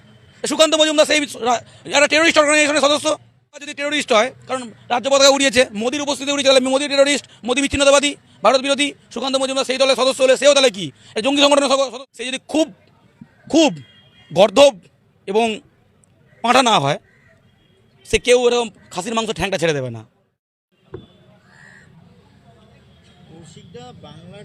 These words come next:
Speaker 2: জন্য আলাদা রাজ্য সঙ্গীত আমরা দেখেছিলাম, সেই নিয়েও একটা বিতর্ক হয়েছিল। এবার, আহ, তৃণমূলের এক বিধায়ক মনোরঞ্জন ব্যাপারী, তিনি আলাদা করে পতাকা চাইছেন, সেই নিয়েও প্রচণ্ড বিতর্ক রাজ্য জুড়ে।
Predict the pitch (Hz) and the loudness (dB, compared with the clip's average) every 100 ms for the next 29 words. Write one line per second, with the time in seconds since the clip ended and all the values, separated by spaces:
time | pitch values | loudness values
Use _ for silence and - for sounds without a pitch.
0 | 190 220 220 226 233 185 160 175 185 156 | -20 -20 -20 -20 -20 -20 -20 -20 -20 -20
1 | 165 170 - 196 190 208 190 180 160 143 | -20 -20 -20 -20 -20 -20 -20 -20 -20 -20
2 | 160 165 156 - - 170 175 190 226 196 | -20 -20 -20 -20 -20 -20 -20 -20 -20 -20
3 | 214 170 185 190 180 175 151 - - - | -20 -20 -20 -20 -20 -20 -20 -20 -20 -20
4 | - 135 156 185 196 - - - - - | -20 -20 -20 -20 -20 -20 -20 -20 -20 -20
5 | 147 151 156 165 156 139 - 135 143 165 | -20 -20 -20 -20 -20 -20 -20 -20 -18 -18
6 | 170 - - - 135 135 180 - 180 - | -18 -20 -20 -20 -20 -20 -20 -20 -20 -20
7 | 156 156 - - 131 131 143 156 - - | -20 -20 -20 -20 -20 -20 -20 -20 -20 -20
8 | - 131 156 143 170 170 175 - 220 208 | -20 -20 -20 -20 -20 -20 -20 -20 -20 -20
9 | 165 156 156 175 190 175 170 156 151 120 | -20 -20 -20 -20 -20 -20 _ -20 -20 -20
10 | 120 117 135 110 - - 1017 - - - | -20 -20 -20 -20 -20 -20 -20 -20 -20 -20
11 | - | -20